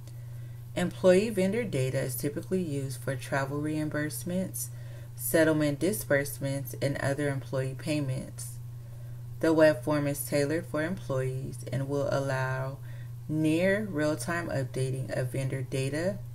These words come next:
improve data integrity, and cost effectiveness. Now let's jump in and show you the site.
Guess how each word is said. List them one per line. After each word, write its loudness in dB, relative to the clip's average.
improve -2
data 0
integrity, -2
and -6
cost -4
effectiveness. -2
Now 6
let's 6
jump 4
in 2
and -2
show 2
you -2
the -4
site. 0